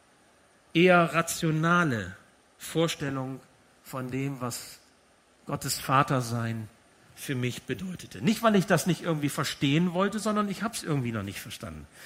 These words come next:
Ich hab's nicht ergreifen können. Es ist nicht so richtig, ich sag jetzt mal, vom, vom Kopf ins Herz oder in den Bauch gerutscht. Und wenn es um Emotionen ging im Glauben, dann hab ich immer gedacht, "Okay, das ist eher was für andere, nicht für mich."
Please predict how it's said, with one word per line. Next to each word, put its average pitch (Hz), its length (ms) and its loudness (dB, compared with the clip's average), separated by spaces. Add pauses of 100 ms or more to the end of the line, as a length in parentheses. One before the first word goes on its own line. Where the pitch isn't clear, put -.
Ich 185 160 0
hab's 233 180 0
nicht 196 160 -2
ergreifen 185 500 2
können. 117 200 -4 (240)
Es - 180 0
ist - 300 -4
nicht 208 180 0
so 208 80 0
richtig, 190 420 0
ich 180 120 -6
sag 202 200 4
jetzt 180 160 -2
mal, 175 140 2
vom, 160 380 0 (400)
vom 160 300 0
Kopf 185 260 -2 (280)
ins 165 240 -2
Herz 165 280 2
oder 139 180 -2
in 147 60 -2
den 135 80 0
Bauch 143 280 0
gerutscht. - 580 -8 (920)
Und 147 140 -4
wenn 233 140 8
es 269 140 4
um 196 220 6 (240)
Emotionen 202 1000 6
ging 143 360 2
im 143 180 -2
Glauben, 156 480 4 (280)
dann 156 160 4
hab 190 140 6
ich 185 100 -2
immer 175 180 4
gedacht, 170 360 4
"Okay, 170 240 0
das 135 160 2
ist 139 80 -8
eher 151 220 2
was 139 120 -4
für - 140 -4
andere, 135 260 -2
nicht 123 200 -2
für 143 100 -4
mich." 120 280 -6